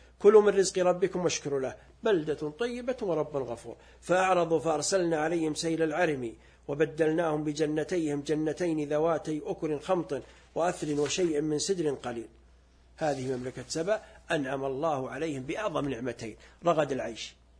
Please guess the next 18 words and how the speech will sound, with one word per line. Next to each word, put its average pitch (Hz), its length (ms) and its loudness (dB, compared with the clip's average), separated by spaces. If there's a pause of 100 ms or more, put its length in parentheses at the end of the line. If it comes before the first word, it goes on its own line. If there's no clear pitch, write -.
(440)
جنتان 123 460 -8 (280)
عن 147 120 -6
يمين 143 360 -4
وعن 113 180 -10
شمال، 104 280 -12 (580)
"كلوا 196 200 2
من 139 140 -4
رزق 120 220 -8
ربكم". 113 280 -14
حتى 151 200 -6
يقولون 139 260 -2
المرأة 139 240 -2
كانت 131 320 -10
تمشي 135 380 -10 (840)
لا 202 80 -2
تريد 214 300 0
الخضروات 127 1000 -6
والفواكه، 113 420 -16